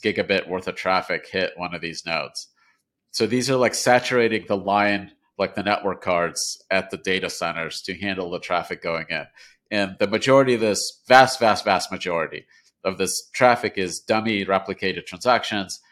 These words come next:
They even, like, modify them a little bit to, like, to break the deduplication, like, the simple deduplication filters. So, like, all of this stuff is saturating the network, and the validator can't drop them fast enough to get to the valid transactions.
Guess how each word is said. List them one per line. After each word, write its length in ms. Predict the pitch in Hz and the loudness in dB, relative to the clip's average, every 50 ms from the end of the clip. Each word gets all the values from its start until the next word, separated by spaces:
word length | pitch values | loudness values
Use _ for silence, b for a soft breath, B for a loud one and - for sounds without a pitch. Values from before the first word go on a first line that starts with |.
| b b b - | b b b 0
They 140 | 107 107 107 | 2 4 4
even, 240 | 110 110 113 113 107 | 4 2 0 0 0
like, 220 | 107 104 92 - | 0 -2 -2 0
modify 540 | 95 101 104 110 110 104 - - 104 101 95 | 0 2 4 4 4 2 2 2 2 2 2
them 140 | 98 95 92 | 0 -2 -4
a 100 | 95 95 | -2 0
little 220 | 98 95 95 95 | 0 0 0 0
bit 260 | 90 98 95 92 90 - | 0 -2 -2 -2 -4 -6
to, 100 | - 92 | -8 -6
like, 220 | 87 90 87 85 - _ _ _ _ _ _ _ _ _ _ _ _ _ _ _ _ _ - - _ | -4 -4 -4 -4 -6 _ _ _ _ _ _ _ _ _ _ _ _ _ _ _ _ _ -20 -16 _
to 100 | - 113 | -8 -8
break 360 | 95 85 - 107 101 101 101 | -6 -2 2 4 4 4 2
the 100 | - 107 | 0 -4
deduplication, 920 | - - 104 98 104 101 95 - 104 95 - 95 95 92 92 - - 101 92 | -4 -4 -6 -6 -6 -8 -8 -8 -8 -8 -4 -2 -2 -2 -2 -4 -6 -6 -4
like, 200 | 95 90 85 - | -4 -6 -6 -6
the 80 | 98 | -8
simple 340 | - - 104 92 85 98 92 | -8 -8 -8 -8 -8 -10 -10
deduplication 720 | 85 90 82 - 92 - - 90 - 92 90 85 - 87 82 | -10 -10 -12 -14 -12 -12 -12 -10 -8 -8 -8 -8 -8 -12 -12
filters. 540 | - - 90 85 - 87 78 73 - - - B B B B B B B B | -10 -8 -8 -6 -6 -8 -8 -8 -10 -14 -16 B B B B B B B B
So, 200 | - - - 120 | -4 2 2 6
like, 320 | 117 117 110 107 - - - b b b b _ _ | 6 6 6 6 2 -4 -16 b b b b _ _
all 200 | 131 135 147 160 | 8 10 10 10
of 80 | 156 151 | 10 8
this 140 | 131 - | 4 2
stuff 240 | - - 131 120 120 | 4 4 4 4 4
is 140 | 120 104 - | 0 -2 2
saturating 680 | - 110 110 - - 113 104 104 98 101 98 90 78 - _ _ _ - | 2 2 2 2 0 0 0 0 0 0 -2 -4 -6 -10 _ _ _ -6
the 80 | 101 | -2
network, 520 | 98 101 110 98 95 95 90 85 - - - - | 0 2 2 2 2 0 0 -2 -4 -10 -10 -6
and 240 | 101 95 92 90 - - - _ _ _ _ _ _ - | -4 -4 -4 -4 -6 -12 -16 _ _ _ _ _ _ -6
the 60 | 107 | 4
validator 560 | 92 120 131 143 139 131 123 120 113 104 98 - | 8 8 10 10 8 8 6 4 4 2 0 -2
can't 260 | - 131 123 117 - | -2 -2 -2 -2 -2
drop 420 | - - 92 87 95 107 - - - - _ | -4 -2 2 2 2 2 0 -4 -12 -20 _
them 220 | - 107 101 95 92 | -4 -4 -4 -4 -2
fast 400 | - 101 95 101 107 - - - | 2 4 4 4 4 2 -2 -4
enough 320 | 127 127 139 139 131 - | -2 0 0 0 -2 -4
to 100 | - - | -6 -4
get 200 | 92 107 107 98 | 0 0 0 0
to 100 | - 104 | 0 -2
the 80 | 95 95 | -2 0
valid 320 | 87 92 87 87 87 87 | 2 2 2 2 0 -4
transactions. 760 | - - 82 - 82 78 78 - - - - - _ _ _ | -6 -12 -12 -8 -8 -6 -6 -8 -10 -16 -20 -20 _ _ _